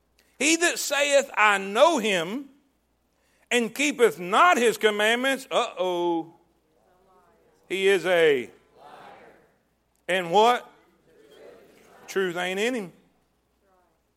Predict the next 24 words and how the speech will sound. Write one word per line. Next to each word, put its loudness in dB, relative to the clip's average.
"But 2
whoso 4
keepeth -8
his -8
word, 0
in -2
him -4
verily 2
is -8
the -6
love 0
of -6
God -2
perfected. -6
Hereby 0
know," 2
by 4
this -4
know 4
we -6
that -6
we -6
are -4
in -12